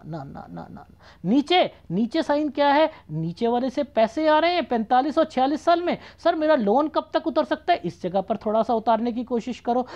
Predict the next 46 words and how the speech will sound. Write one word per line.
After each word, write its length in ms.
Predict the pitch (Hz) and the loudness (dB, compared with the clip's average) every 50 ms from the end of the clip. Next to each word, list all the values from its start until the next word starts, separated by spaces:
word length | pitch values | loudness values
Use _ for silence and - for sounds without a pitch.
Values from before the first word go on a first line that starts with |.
| - - - | -8 -4 -2
अच्छा, 200 | 240 240 302 285 | -2 0 0 0
अड़तालीस 500 | - 220 214 214 - 254 269 320 330 - | 2 0 0 2 2 2 2 2 0 -2
से 140 | - 359 | -2 -2
एक 100 | 359 - 233 | -2 -2 -2
नया 180 | 190 175 170 160 | -4 -4 -2 -2
काम 200 | - 220 233 233 | 0 0 0 0
शुरू 200 | - 294 302 311 | -2 -2 -2 -2
करोगे, 300 | 294 320 330 294 339 311 | -2 -2 -2 0 0 0
बहुत 360 | 202 135 139 127 135 127 - | 0 -2 -4 -6 -6 -6 -6
मुश्किल 300 | 156 139 - - 208 190 | -10 -10 -10 -8 -8 -8
के 120 | 180 - 233 | -6 -4 -2
वाला 200 | 214 220 240 254 | -2 0 -2 -2
काम 260 | 247 262 247 247 247 - | -2 -2 -2 -2 -2 -4
समय 220 | - 262 262 262 | -4 -4 -2 -2
है, 140 | 262 269 269 - - - - - | -2 -2 -4 -6 -10 -10 -6 -4
अड़तालीस 400 | 262 262 - 320 330 339 330 - | -4 -2 0 0 0 0 0 2
से 60 | 330 | 2
उनचास 380 | 302 254 208 202 - 277 247 - | 2 2 0 -2 -2 -2 -2 0
साल 140 | 262 254 | 0 0
पर 140 | 240 302 285 240 | 2 0 0 0
मुश्किल 320 | 185 - - - 175 165 | -2 -4 -6 -6 -6 -4
वाला 180 | 165 175 190 208 | -2 0 0 0
समय 320 | 208 - 240 240 240 247 | -2 -4 -6 -4 -2 0
आ 100 | 247 240 233 | 0 0 0
जाएगा। 340 | 240 254 254 247 254 277 262 - - - - - | 0 -2 -2 0 0 -2 -2 -4 -8 -10 -2 0
और 160 | 262 302 294 | 2 2 2
इधर 260 | - 240 208 311 339 - | 2 0 2 2 2 2
से 220 | - 339 359 320 | 2 2 2 2
भाई 300 | 165 131 131 131 160 208 269 | 2 -2 -4 -4 -2 -2 -2
से 300 | 277 247 - 349 370 339 226 - - - _ - | -2 -2 0 2 2 2 2 0 -6 -18 _ -8
रिलेटेड 400 | 175 208 240 254 233 269 233 - | -4 -2 0 0 0 -2 -4 -4
छब्बीस 420 | - - 175 156 160 180 165 - | -4 -6 -6 -4 -4 -6 -6 -8
में 80 | 160 147 | -10 -10
बता 200 | 160 - - 254 | -8 -4 -2 -2
ही 120 | 302 339 | -2 0
दिया 260 | 339 339 320 339 330 | -2 0 2 2 2
है, 80 | 311 302 - - - _ | 2 0 -2 -8 -20 _
छियालीस 380 | - - 247 254 269 294 254 - | -2 2 2 2 2 0 -4 -4
में 100 | 294 233 | -6 -6
बता 180 | 175 - - 220 | -6 -4 -4 -4
ही 140 | 240 277 285 | -4 -4 -4
दिया 220 | 247 294 294 294 | -4 -4 -4 -4
है। 60 | 277 - - - - - | -4 -6 -10 -12 -8 -6
अच्छा 180 | - - 302 302 | -4 -2 -2 0
सर, 160 | 302 339 339 | 2 0 0
अब 360 | - - - 247 269 - 330 | 0 0 0 0 0 0 -2